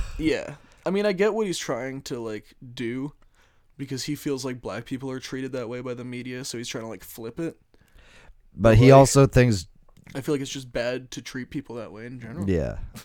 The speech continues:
Speaker 1: But Kanye specifically thinks it's Jewish people, in his case at least.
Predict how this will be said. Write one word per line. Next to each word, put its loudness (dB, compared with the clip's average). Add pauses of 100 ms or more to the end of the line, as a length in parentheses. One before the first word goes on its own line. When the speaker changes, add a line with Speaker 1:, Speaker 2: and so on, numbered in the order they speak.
(400)
Speaker 1:
But 2
Kanye 10
specifically 4
thinks 0
it's 0
Jewish 2
people, 0
in -4
his 0
case 0
at -6
least. -10